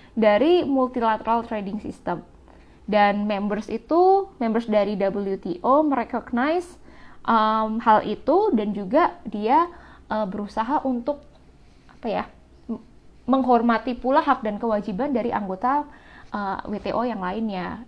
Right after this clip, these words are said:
gitu. Lebih lanjut, D S U itu juga mengatur lewat pasal dua tiga titik dua-nya bahwa yang namanya anggota W T O itu dia tidak membo-,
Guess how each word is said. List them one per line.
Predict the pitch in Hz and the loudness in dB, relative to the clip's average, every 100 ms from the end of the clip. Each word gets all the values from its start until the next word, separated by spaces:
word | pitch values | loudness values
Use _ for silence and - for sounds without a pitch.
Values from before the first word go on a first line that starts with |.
| - | -20
gitu. | - 175 - - 185 175 175 175 - - _ _ - - - - - - - - - - - - - - _ - - - - | -12 -12 -12 -12 -8 -6 -6 -8 -12 -20 _ _ -20 -20 -20 -20 -20 -20 -20 -20 -20 -20 -20 -20 -20 -20 _ -20 -4 2 6
Lebih | 254 247 | 6 6
lanjut, | 262 240 240 214 285 349 | 6 6 6 4 2 2
D | 226 | 0
S | - 226 233 | 0 0 0
U | 247 | -2
itu | 240 349 262 | 0 0 2
juga | 220 202 | 0 -2
mengatur | 226 214 208 - 294 | -2 -4 -6 -2 -2
lewat | 269 226 240 | 0 -2 -2
pasal | 208 214 247 | -4 -2 -2
dua | 240 208 202 | 0 -2 -4
tiga | 220 196 | -4 -4
titik | 254 233 220 | -4 -6 -8
dua-nya | - 196 185 180 185 170 | -6 -2 -2 -2 -6 -6
bahwa | 185 180 208 247 269 - - - - | -6 -6 2 4 4 -2 -20 -20 -6
yang | 240 226 | -2 -2
namanya | 214 214 220 - | -2 -4 -4 -4
anggota | 214 196 202 - 202 202 202 | -4 -6 -6 -2 0 2 0
W | 202 | -4
T | 196 196 | -4 -2
O | 190 | -2
itu | 185 - 233 302 302 | -4 -2 2 4 2
dia | 233 294 | 0 0
tidak | 294 - | -2 -4
membo-, | 220 214 196 185 | -4 -4 -4 -4